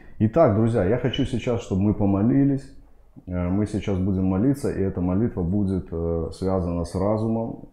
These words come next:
с открытыми глазами, с течением света через вас, для того, чтобы вы могли воспринимать то, что я сегодня буду говорить.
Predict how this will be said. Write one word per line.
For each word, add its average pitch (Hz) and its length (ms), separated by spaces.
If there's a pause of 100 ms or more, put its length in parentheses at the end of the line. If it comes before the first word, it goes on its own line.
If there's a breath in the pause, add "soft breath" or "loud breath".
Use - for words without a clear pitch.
(440)
с - 100
открытыми 90 560
глазами, 98 720
с - 140
течением 90 600
света 117 680 (420 soft breath)
через 104 420
вас, 101 520 (220)
для 85 280
того, 107 240
чтобы 92 280
вы 92 100
могли 95 440
воспринимать 92 800
то, 104 120
что 90 200
я 85 80
сегодня 87 300
буду 82 280
говорить. 82 480